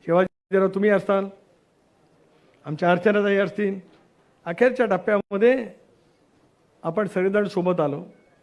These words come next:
शिवाजीराव, तुम्हीसुद्धा राष्ट्रवादी काँग्रेस पक्षामध्ये होतात, अर्चनाताईसुद्धा राष्ट्रवादी काँग्रेस पक्षामध्ये होत्या, म्हणजे आम्हीच काहीतरी उमेदवार आयात केले अशापैकी सुद्धा टीका टिप्पणी त्या ठिकाणी झाली.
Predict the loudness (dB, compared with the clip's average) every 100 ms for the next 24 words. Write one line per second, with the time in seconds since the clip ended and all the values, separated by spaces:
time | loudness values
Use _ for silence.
0 | _ _ _ _ 2 4 4 2 0 -2
1 | 0 2 4 4 4 2 2 2 2 0
2 | -2 -2 -2 -2 -2 -4 -10 -14 _ _
3 | _ _ -4 -2 2 2 4 4 4 2
4 | 4 4 4 2 2 2 2 0 -4 -4
5 | 0 0 0 -4 -6 -10 _ _ _ _
6 | _ _ 0 4 6 4 4 4 4 4
7 | 2 4 4 4 6 4 2 0 2 2
8 | 0 0 -2 -4 -6 -4 -2 -2 -2 -2
9 | -2 -2 -2 0 -2 -2 -2 -4